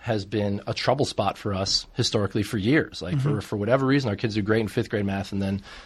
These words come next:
Speaker 1: they don't, we don't see the same thing happening in sixth grade math. Um, and so, you know, we have to own that and we have to do better. We can't give up and say it's hopeless. Our kids will never do well on the sixth grade P S S A. They'll never make the types of gains in sixth grade they do in fifth and seventh.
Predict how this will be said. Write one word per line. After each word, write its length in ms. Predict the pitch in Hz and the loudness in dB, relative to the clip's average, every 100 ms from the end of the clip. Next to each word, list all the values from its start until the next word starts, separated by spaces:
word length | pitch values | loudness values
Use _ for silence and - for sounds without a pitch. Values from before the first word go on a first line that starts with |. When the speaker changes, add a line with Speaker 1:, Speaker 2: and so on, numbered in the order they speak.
| - | -6
Speaker 1:
they 140 | 107 107 | 4 8
don't, 260 | 113 139 - - - | 8 8 0 -18 -2
we 120 | 123 123 | 6 10
don't 260 | 135 - | 10 8
see 140 | - 120 | 2 4
the 80 | |
same 240 | 110 110 101 | 6 4 2
thing 160 | 107 | 2
happening 380 | 101 98 - 104 | 2 0 0 -2
in 40 | 101 | -2
sixth 260 | 135 - | -4 -4
grade 180 | 95 69 | -6 -6
math. 180 | - - - - - - - | -10 -14 -20 -20 -20 -12 0
Um, 500 | 107 101 98 98 - | 4 6 4 2 0
and 180 | 117 110 | 2 2
so, 520 | 98 131 117 110 110 - | 4 6 8 6 2 2
you 120 | 117 | 2
know, 80 | 107 | 4
we 220 | 104 135 | 4 8
have 180 | 151 131 | 10 10
to 180 | - 110 | 8 8
own 160 | 113 | 10
that 120 | 135 151 | 10 8
and 100 | 107 | 6
we 80 | |
have 200 | 98 123 | 6 4
to 100 | - | 4
do 100 | 107 | 2
better. 300 | 104 104 - | 2 0 0
We 160 | - 117 | 0 4
can't 260 | - 175 120 | 8 8 10
give 180 | 139 | 8
up 240 | 117 104 - | 10 8 6
and 80 | 98 | 0
say 140 | 113 | 0
it's 120 | 101 | 4
hopeless. 380 | - 135 - 98 | 8 8 6 2
Our 100 | 104 | 2
kids 200 | - 104 | 2 2
will 80 | 104 | 6
never 260 | 110 127 | 8 8
do 140 | 120 107 | 6 4
well 220 | 107 107 | 6 6
on 100 | 95 | 4
the 60 | 95 | 0
sixth 260 | 104 - | -4 -4
grade 180 | - 98 | -2 -2
P 140 | - | 0
S 160 | 101 - | 0 0
S 160 | 95 101 | 0 0
A. 60 | |
They'll 180 | 95 98 | 0 2
never 320 | 98 113 107 | 4 4 4
make 240 | 95 101 98 | 2 2 2
the 80 | |
types 240 | 98 98 - | -2 -2 -2
of 60 | |
gains 200 | 95 98 | 0 0
in 60 | 92 | 0
sixth 240 | - - | -2 -2
grade 160 | - 95 | -2 -2
they 80 | 90 | 0
do 140 | 92 | -2
in 60 | 87 | -2
fifth 200 | 104 92 | -4 -4
and 100 | 85 | -4
seventh. 380 | 90 104 165 | -2 -2 -2